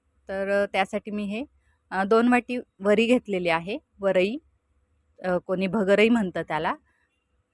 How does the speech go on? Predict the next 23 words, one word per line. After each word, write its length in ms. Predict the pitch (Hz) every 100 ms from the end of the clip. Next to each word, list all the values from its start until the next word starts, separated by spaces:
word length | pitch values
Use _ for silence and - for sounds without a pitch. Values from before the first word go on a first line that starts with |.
| _ _ _ _ _ _ _
तर, 160 | 220 214
अ, 120 | 214
वजनी 420 | 185 214 208 208
म्हणाल 320 | 262 262 233 220
तर 60 | 233 -
पाव 180 | 214 196
किलो 280 | - 208 190
म्हणजे 180 | 185
अडीचशे 340 | 180 180 180 208
ग्रॅम, 280 | 202 202 214 _
अ, 80 | 180
भगर 300 | 180 185 196
आहे. 260 | 170 180 277 _ _ _ _ _ _ -
तर 60 | 208
ती 180 | - 226
मी 360 | 226 240 240
स्वच्छ 280 | 220 254 -
अशी 180 | 254 262
पाण्यानं 400 | 233 208 214 220
धुवून 300 | 208 220 226
घेणार 280 | 208 202 190
आहे 160 | 180
आधी 260 | 175 165